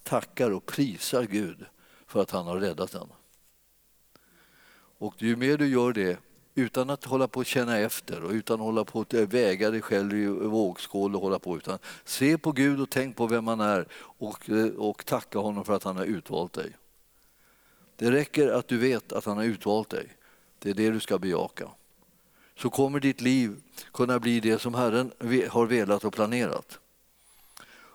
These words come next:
Honom har ni att tacka för att ni är i Kristus Jesus nämligen, som Gud för oss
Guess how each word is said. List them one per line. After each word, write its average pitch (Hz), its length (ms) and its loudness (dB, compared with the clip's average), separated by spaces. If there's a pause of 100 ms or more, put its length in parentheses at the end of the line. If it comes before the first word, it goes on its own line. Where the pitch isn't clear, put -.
Honom 156 380 2
har 156 120 6
ni 151 80 2
att 143 120 2
tacka 135 320 2
för 123 140 4
att 120 100 0
ni 123 80 -2
är 117 260 4
i 120 60 0
Kristus 117 500 -2
Jesus 98 360 2
nämligen, 80 540 -6 (460)
som 139 260 0
Gud 123 380 4 (420)
för 143 300 2
oss - 380 2